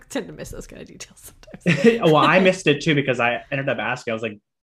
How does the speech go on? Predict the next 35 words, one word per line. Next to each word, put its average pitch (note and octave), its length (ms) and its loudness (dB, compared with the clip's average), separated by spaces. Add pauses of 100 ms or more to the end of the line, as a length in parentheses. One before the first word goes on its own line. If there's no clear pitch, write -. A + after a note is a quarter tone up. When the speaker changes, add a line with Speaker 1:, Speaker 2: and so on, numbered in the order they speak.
(300)
Speaker 2:
'cause B2 120 -10
Josh B2 320 -4
lived B2+ 200 -2
in A#2+ 60 -2
New A2+ 80 -2
York A2 240 0
for G#2 80 -6
a G#2 40 -8
couple G2+ 220 -12
of G2+ 60 -6
years. G2+ 280 -6
I F#2 80 -4
was G#2 240 -10
like, G2+ 160 -8
"Do A#2 100 -4
you C#3+ 120 4
recognize C#3 640 0
<laughs> E3+ 160 2
where F3 200 8
this D#3 200 0
is?" E3+ 280 0 (240)
Speaker 1:
<laughs> A3 240 -10
Speaker 2:
And, B2 500 -2 (140)
um, A2+ 220 -6
she F3+ 240 -6
had D#3+ 220 -4
said B2+ 280 -4
that A#2 220 -6 (260)
some D3+ 220 -2
comment C3+ 320 0
about A#2 300 -2
how A#2 160 -4
he A#2+ 180 -6
looked A#2 400 -4 (100)
up B2 200 -4